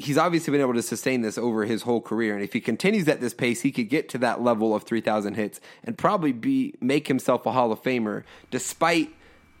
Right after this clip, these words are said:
not being, I guess, notable at any one point in his career, if that makes any sense. I don't know.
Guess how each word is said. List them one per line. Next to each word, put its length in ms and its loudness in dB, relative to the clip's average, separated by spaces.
not 360 0
being, 540 0
I 100 2
guess, 260 0
notable 680 4
at 200 2
any 360 0
one 400 2
point 380 2
in 120 4
his 200 0
career, 680 -2
if 120 -4
that 160 0
makes 180 2
any 140 2
sense. 360 -2
I 100 4
don't 100 2
know. 180 -2